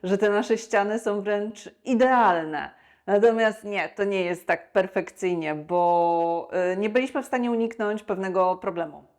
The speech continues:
Y, pęknięć. Otóż, y, mimo że staraliśmy się nie przekraczać na tynku tych dwóch centymetrów bez dodawania Mapeya,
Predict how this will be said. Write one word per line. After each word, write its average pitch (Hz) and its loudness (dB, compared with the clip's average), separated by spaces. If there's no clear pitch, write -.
Y, - -8
pęknięć. 170 -2
Otóż, 208 0
y, - -6
mimo 262 2
że 226 0
staraliśmy 208 -2
się 202 -8
nie 208 -2
przekraczać 208 -4
na 185 -4
tynku 202 -6
tych 175 -2
dwóch 202 -2
centymetrów 175 -8
bez 202 2
dodawania 175 0
Mapeya, 165 0